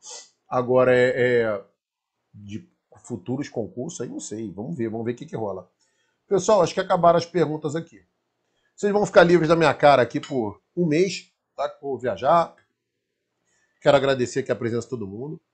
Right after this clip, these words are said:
O Gran tá aí com, vindo até elogios aí do pessoal aqui no chat, com muito material pra vocês, muito conteúdo. E esse mês aqui, pessoal, assim, é, é,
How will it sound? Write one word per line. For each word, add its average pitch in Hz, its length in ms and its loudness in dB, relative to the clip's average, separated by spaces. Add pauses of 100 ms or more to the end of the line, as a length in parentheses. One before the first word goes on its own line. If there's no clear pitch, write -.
(160)
O 151 80 -10
Gran 143 260 0
tá 127 140 -2
aí 120 160 0
com, 104 320 -18 (400)
vindo 117 280 -4
até 127 300 2
elogios 120 500 0
aí 110 160 -2
do 90 100 -16
pessoal 120 320 -4
aqui 120 120 -12
no 117 100 -14
chat, 104 480 -12 (200)
com 120 100 -16
muito 151 380 -4
material 123 440 0
pra 113 120 -8
vocês, 104 440 -12 (300)
muito 180 260 -2
conteúdo. 123 560 -8 (720)
E 143 400 -4 (220)
esse 147 200 -4
mês 170 320 2
aqui, 165 280 -2
pessoal, 123 320 -2
assim, 127 300 -6
é, 113 40 -2
é, 113 360 -6